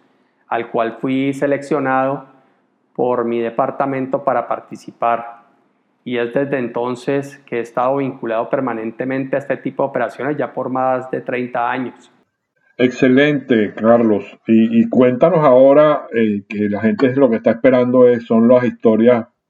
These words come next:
Speaker 2: reales de las misiones de rescate, de esas misiones que tú has estado y que has hecho a bordo de, de este helicóptero, del U H sesenta. ¿Cuál más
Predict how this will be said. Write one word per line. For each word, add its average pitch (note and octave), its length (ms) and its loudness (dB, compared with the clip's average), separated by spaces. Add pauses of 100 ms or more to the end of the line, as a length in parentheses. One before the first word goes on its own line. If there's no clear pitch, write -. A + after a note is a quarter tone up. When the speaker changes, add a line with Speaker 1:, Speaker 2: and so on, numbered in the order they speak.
(480)
Speaker 2:
reales A#2 720 2 (340)
de A2 140 2
las G#2 120 -2
misiones A2+ 420 2
de C3+ 60 4
rescate, A#2 540 2
de G#2+ 100 2
esas C3 200 0
misiones B2+ 600 2
que B2 120 -2
tú A2 260 0
has B2+ 60 0
estado A#2+ 760 2 (960)
y - 100 -20
que A#2 120 0
has A2+ 80 2
hecho A#2 240 4
a A#2 60 6
bordo A#2 720 4
de, F#2+ 640 -10
de G#2 120 -8
este B2 160 -4
helicóptero, A2+ 580 0
del G2 120 -4
U G#2+ 140 4
H G#2+ 200 0
sesenta. A2 600 -4
¿Cuál C3+ 340 4
más C3+ 400 -6